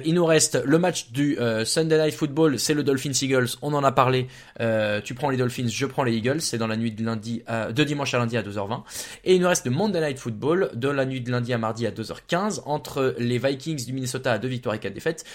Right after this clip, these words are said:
et les San Francisco forty-niners à cinq victoires et quatre défaites. Les Niners qui réclament vengeance, Alain, la défaite de la semaine dernière les a piqués au vif,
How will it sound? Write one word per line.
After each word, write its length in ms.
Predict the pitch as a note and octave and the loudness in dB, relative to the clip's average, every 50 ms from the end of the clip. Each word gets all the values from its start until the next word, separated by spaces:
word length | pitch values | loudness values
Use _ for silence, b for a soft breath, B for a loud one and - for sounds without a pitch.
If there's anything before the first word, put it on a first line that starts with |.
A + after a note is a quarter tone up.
| B B B B B B B _ - | B B B B B B B _ 0
et 200 | D#3 D#3+ E3+ - | 2 2 2 2
les 300 | D3 C#3+ D#3 F3 - - | 2 2 4 2 2 0
San 180 | - - F#3 F3+ | -2 -2 -2 -2
Francisco 520 | - F3 D#3+ - - E3+ - - - E3 | -2 -2 -4 -4 -4 -4 -4 -2 -2 -2
forty-niners 720 | D#3 - - E3 - - - F3 D#3 D3+ D3 C#3+ C#3+ - - | -2 -2 -4 -4 -4 -4 -4 -2 0 0 0 -2 -4 -4 -4
à 40 | - | -2
cinq 200 | - F#3 F3 D#3 | -2 -2 -2 -2
victoires 280 | C#3 B2+ - C3 A#2 A#2 | -4 -4 -2 0 0 2
et 20 | |
quatre 180 | A#2+ C3+ B2+ B2+ | 2 0 0 0
défaites. 380 | A#2+ A2+ - E3 - - B B B B B B B B - | 0 2 2 2 2 0 B B B B B B B B 0
Les 120 | A#2+ B2 | 0 2
Niners 280 | B2+ B2+ B2+ C#3+ D#3 D3 - - | 2 4 4 4 4 2 2 0
qui 80 | A#2+ | -2
réclament 320 | A#2 A#2+ A#2+ C#3 C3 B2 A#2 | -2 -2 0 0 -2 0 0
vengeance, 440 | C3 C#3+ D3 C#3 E3 E3+ D#3 - C3 | 2 2 2 4 2 2 2 0 0
Alain, 200 | B2+ C3+ C3+ B2 | -2 0 0 0
la 100 | A2 G#2 | 0 -2
défaite 240 | A2+ A#2+ - C3+ | -2 -2 -2 -2
de 80 | A#2 A#2 | 0 0
la 80 | A#2+ A#2 | -2 0
semaine 260 | - C3 C3 C3 C3 | 0 0 0 0 2
dernière 400 | B2+ B2+ C#3 D3 D3 D3+ C#3 - | 0 0 0 0 0 0 0 -2
les 120 | A2+ A#2 C3 | -2 -2 -4
a 60 | B2+ | -4
piqués 300 | C3 - E3 D#3 D#3+ D#3+ | -4 -4 -2 2 4 4
au 40 | D#3+ | 4
vif, 360 | D#3 F3+ F3 - - - B | 4 2 -2 -4 -8 -12 B